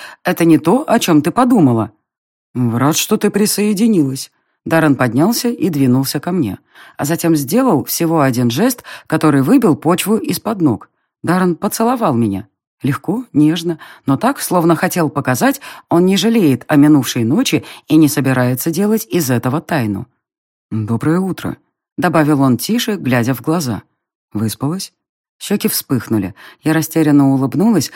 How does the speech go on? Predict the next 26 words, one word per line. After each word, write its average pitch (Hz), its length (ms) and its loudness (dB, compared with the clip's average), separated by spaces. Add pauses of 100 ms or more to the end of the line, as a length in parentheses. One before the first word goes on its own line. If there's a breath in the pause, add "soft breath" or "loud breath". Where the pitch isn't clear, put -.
(120)
совсем 180 400 -2
не 160 100 4
готовая 160 500 0
к - 60 -20
такому 156 360 0
проявлению 156 640 2
внимания 139 540 2
при - 140 -2
других. 160 520 0 (540)
«Да». 190 400 -2 (500)
«Отлично. 110 600 -6 (240)
Силы 117 380 -2
нам 135 180 0
понадобятся». 135 720 -6 (460)
Он 226 160 2
усмехнулся, 147 680 -2 (280 loud breath)
задержав 139 480 0
взгляд 135 400 -4
на 151 140 4
вырезе 139 380 0
моего 175 360 0
платья. 104 500 -6 (580)
«Тирион 156 420 2
принёс 196 400 -2
дурную 120 500 0
весть». 127 420 -6